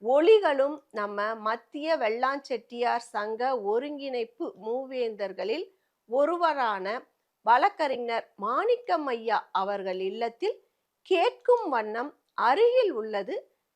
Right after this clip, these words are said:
நம் செட்டியார் இனத்திற்கு இன்னும் சிறப்பு. ஐயாவோட வீடு வடபழனி முருகர் ஆண்டவர் கோயில் கிட்டேயே தான் இருக்கு. நம் சமுதாய மேம்பாட்டு சக்கரவர்த்தி ஒவ்வொரு உறவுகளின் அன்றாட வாழ்வில் அக்கறை கொண்டு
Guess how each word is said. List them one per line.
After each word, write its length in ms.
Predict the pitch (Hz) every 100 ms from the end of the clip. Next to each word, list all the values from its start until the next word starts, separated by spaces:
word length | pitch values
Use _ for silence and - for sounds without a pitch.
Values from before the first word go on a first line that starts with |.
| -
நம் 220 | 247 233
செட்டியார் 720 | 220 254 240 - 294 294 294 -
இனத்திற்கு 840 | 214 208 202 _ 208 233 - - 453 - _ _ -
இன்னும் 400 | 285 349 440 554
சிறப்பு. 420 | - 240 196 - - _ _ _ _
ஐயாவோட 540 | 190 240 269 240 208 190
வீடு 300 | 190 220 240 571 605
வடபழனி 680 | 190 185 208 208 196 196 262 - _ _ _ -
முருகர் 320 | 233 226 226
ஆண்டவர் 460 | 196 196 202 196 185
கோயில் 380 | 277 294 294 -
கிட்டேயே 380 | 240 254 240 196
தான் 180 | 214 196
இருக்கு. 240 | 165 -
நம் 220 | 240 254
சமுதாய 720 | 254 254 269 320 339 330 359
மேம்பாட்டு 640 | 370 254 262 285 294 294 381
சக்கரவர்த்தி 720 | - 240 - 269 233 196 - 185 _ _ _ -
ஒவ்வொரு 500 | 247 311 381 523 494 294
உறவுகளின் 640 | 254 277 277 262 269 277
அன்றாட 640 | - 233 262 320 302 339 381
வாழ்வில் 500 | 277 226 226 233 247 -
அக்கறை 480 | 196 - - 453 453
கொண்டு 340 | 277 247 214